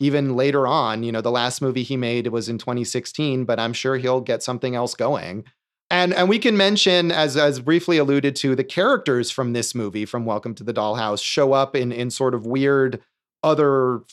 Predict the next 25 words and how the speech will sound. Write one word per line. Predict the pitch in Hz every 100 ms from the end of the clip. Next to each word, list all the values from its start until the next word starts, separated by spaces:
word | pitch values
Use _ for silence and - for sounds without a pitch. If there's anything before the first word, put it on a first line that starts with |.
| -
forms, | 147 156 185 202 214 202 - -
I | 175
guess | 196 202
you | 190
could | 208
say, | 214 208 220
in | 160 147
some | 156 139
later, | 139 151 151 151 143 _ _ _ 139
uh, | 139
Todd | 139 151 143
Solondz | 160 156 143 143
movies | 151 151 139
with | 151
contradictory | 175 214 196 170 165 143 135
things | 127 151 110 92 92 - _ 139
happening | 151 151 120 104
to | 110
them. | 104 98
So | 104 127
Dawn, | 120 143 165 160 151 143 - _ _ -
uh, | 131 123 120
the | 113 135
movie | 160 151
Palindromes, | - 185 214 160 143 131 127 139 143